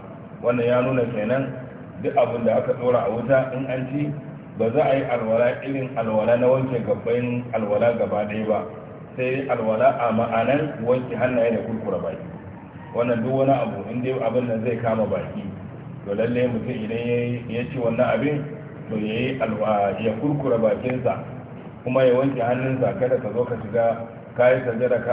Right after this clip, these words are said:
aje hannunka, makocinka yana jin kamshin abin da ka ci a jikinka. Ka ga nan ma bai, bai yi ma'ana ba. Saboda haka mutum zai wanke, amma alwala yanzu an ɗauke daga abin da wuta ya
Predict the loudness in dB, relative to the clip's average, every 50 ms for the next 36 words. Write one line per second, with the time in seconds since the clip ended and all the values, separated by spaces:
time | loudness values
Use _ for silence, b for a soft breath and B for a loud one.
0 | 0 0 0 -2 -2 0 0 0 2 0 0 2 2 2 2 2 0 0 0 0
1 | -2 -4 -4 -4 -4 -2 0 0 2 2 0 0 0 -2 -2 -2 -2 -4 -6 -10
2 | -14 -16 -16 -6 -2 0 0 0 0 0 -2 -2 -2 0 0 2 2 2 0 -2
3 | -2 -4 -6 -6 -6 -8 -8 -8 -10 -14 -16 -16 -14 -8 -6 -6 -4 -4 -6 -8
4 | -6 -4 -4 -4 -4 -6 -6 -8 -10 -14 -16 -16 -18 -18 -16 -8 -2 0 2 4
5 | 4 4 2 2 0 0 2 2 2 2 0 -2 -2 -4 -4 -6 -6 -6 -4 -2
6 | -2 -2 -2 -4 -4 -4 -2 -2 -2 -4 -4 -6 -10 -12 -14 -14 -16 -16 -16 -16
7 | -16 -16 -16 -16 -12 -8 -6 -4 0 2 2 2 2 2 0 0 0 0 -2 -6
8 | -8 -10 -10 -8 -8 -8 -6 -4 -2 -2 0 0 2 2 2 0 0 -4 -4 -4
9 | -4 -4 -4 -4 -4 -2 0 0 0 0 0 -2 -2 0 2 2 4 6 6 6
10 | 4 4 0 -6 -8 -10 -12 -14 -14 -14 -10 -8 -8 -6 -6 -4 -6 -4 0 0
11 | 0 0 0 0 0 0 0 -2 -4 -4 -4 -4 -2 0 0 0 0 -2 -2 0
12 | 0 0 2 0 0 2 2 2 2 2 0 -2 -2 2 2 4 4 4 2